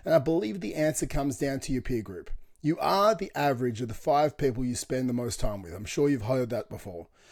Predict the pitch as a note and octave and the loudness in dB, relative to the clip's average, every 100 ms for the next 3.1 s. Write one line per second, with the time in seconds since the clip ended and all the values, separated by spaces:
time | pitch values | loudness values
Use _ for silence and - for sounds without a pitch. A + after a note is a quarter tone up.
0 | - - E3 E3+ E3 D#3 F#3+ D3+ C3+ E3+ | -20 -2 8 10 10 8 2 2 6 4
1 | A#3 F3 C#3+ D3 D#3+ D#3 C#3 A#2+ - D#3 | 4 0 2 4 4 4 0 -2 -2 -2
2 | D#3 C#3 - C#3 C3+ B2 B2 G2 G2+ F2 | 0 -2 -2 -4 -2 -2 -4 -6 -10 2
3 | - | 2